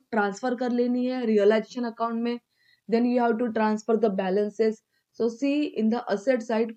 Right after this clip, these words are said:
plant and machinery, motor car, sundry debtor, stock, ये सारा यहाँ पे देखो ट्रांसफर कर लिया है।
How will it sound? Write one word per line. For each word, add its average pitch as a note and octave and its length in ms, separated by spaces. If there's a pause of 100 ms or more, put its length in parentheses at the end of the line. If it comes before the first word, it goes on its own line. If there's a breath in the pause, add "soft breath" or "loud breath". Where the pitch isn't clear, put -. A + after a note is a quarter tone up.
plant G3+ 300
and A#3+ 160
machinery, A#3 420
motor G#3+ 420
car, A3+ 220 (120)
sundry F#3+ 420
debtor, A3 320
stock, - 400 (340)
ये A#3+ 80
सारा A3+ 360
यहाँ A3 360
पे A3 80
देखो G#3+ 280
ट्रांसफर G3+ 580
कर G3+ 100
लिया G3 240
है। A3 200